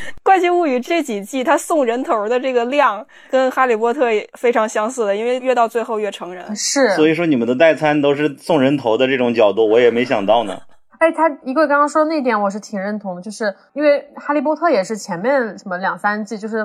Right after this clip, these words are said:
Speaker 2: 凤凰社之前，你都会觉得是完全是一个儿童冒险向的一个片子，就不会想说后面剧情会这么暗黑，好像是从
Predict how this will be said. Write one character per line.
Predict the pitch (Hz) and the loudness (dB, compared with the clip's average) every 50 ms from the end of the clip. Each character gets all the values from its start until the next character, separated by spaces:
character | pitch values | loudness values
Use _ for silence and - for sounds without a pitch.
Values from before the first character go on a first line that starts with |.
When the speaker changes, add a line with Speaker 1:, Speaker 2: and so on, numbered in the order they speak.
| 214 - | -6 -4
Speaker 2:
凤 | - 269 240 | -4 -2 0
凰 | 214 196 202 | 0 0 0
社 | 208 269 240 | 0 0 -2
之 | 208 - 269 | -2 -2 -6
前， | 262 - 208 180 165 175 190 208 202 | -6 -6 -6 -6 -6 -6 -6 -8 -10
你 | 185 175 160 | -10 -8 -4
都 | 226 240 | -4 -2
会 | 247 302 269 | 2 2 0
觉 | - 202 | 0 0
得 | 185 190 190 | -2 -2 -2
是 | - - 247 | -2 -2 -6
完 | 190 185 190 202 | -2 -2 -2 -2
全 | 262 262 | -2 -2
是 | 240 254 | -2 -2
一 | |
个 | 208 208 | -2 0
儿 | 185 175 190 | 0 0 -2
童 | - 208 180 180 180 175 - | -2 -6 -10 -10 -10 -12 -8
冒 | 208 233 226 | -2 0 0
险 | 220 220 202 160 165 | 0 -2 -6 -10 -8
向 | 175 196 190 185 | -6 -6 -4 -4
的 | 180 170 | -6 -6
一 | 165 165 | -8 -6
个 | 165 175 170 | -8 -8 -10
片 | - 180 165 165 165 160 | -8 -10 -12 -12 -12 -14
子， | - 170 - _ _ | -16 -18 -20 _ _
就 | - 214 | -8 -8
不 | 180 190 | -4 -2
会 | 220 | -2
想 | 233 233 214 170 165 | 0 0 0 -2 -2
说 | 185 180 | -2 -4
后 | - 269 | -2 -2
面 | 233 220 208 185 - - - _ | -4 -4 -4 -8 -10 -16 -20 _
剧 | _ - 247 | _ -8 -6
情 | - 208 190 | -4 -4 -2
会 | 208 | -2
这 | 214 302 277 | 0 0 0
么 | 226 | 0
暗 | 190 202 190 185 180 | 2 2 0 0 -2
黑， | 160 185 175 165 170 - _ _ | -6 -8 -8 -8 -8 -12 _ _
好 | - - 190 | -6 -4 -4
像 | 208 | -4
是 | 226 254 | -4 -6
从 | 262 - 233 202 190 190 | -8 -8 -6 -6 -6 -6